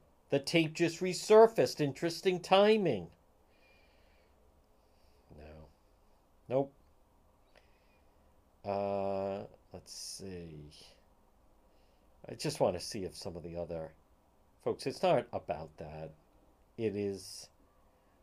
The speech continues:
you gotta understand. I mean, he is the eight o'clock. It's a big time spot to be in.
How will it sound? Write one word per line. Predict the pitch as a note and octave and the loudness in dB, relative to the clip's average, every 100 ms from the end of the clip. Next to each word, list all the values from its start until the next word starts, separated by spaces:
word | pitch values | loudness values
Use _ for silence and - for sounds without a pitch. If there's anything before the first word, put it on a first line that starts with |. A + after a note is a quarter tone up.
| - | -12
you | C3 | 4
gotta | D3+ C#3 | 6 6
understand. | G#2+ F#2+ - G2+ E2+ F2 D#2 - - - - - | 4 -2 -8 -10 -8 -10 -12 -18 -20 -20 -20 -12
I | G2+ | -6
mean, | G#2 G#2 G2+ | -4 -4 -8
he | F#2+ D3+ D3 D3 C#3 - | -8 -6 -4 -4 -8 -8
is | A2+ G2+ | -6 -6
the | - A2 G#2+ | -6 -6 -4
eight | F#2+ | -4
o'clock. | E2+ - D3 C#3+ C3+ B2+ - - _ _ _ _ _ _ _ _ | -8 2 8 10 8 4 -6 -20 _ _ _ _ _ _ _ _
It's | - | -6
a | B2+ | -6
big | G#2 D#3+ D3 - | -2 0 0 0
time | B2 G#2 F#2+ F2 - | -2 0 -2 -6 -10
spot | - - A2+ - | 2 6 6 4
to | - | -8
be | D3 G#2+ D3 | -8 -4 2
in. | G3 F#3+ F#3 | 4 2 0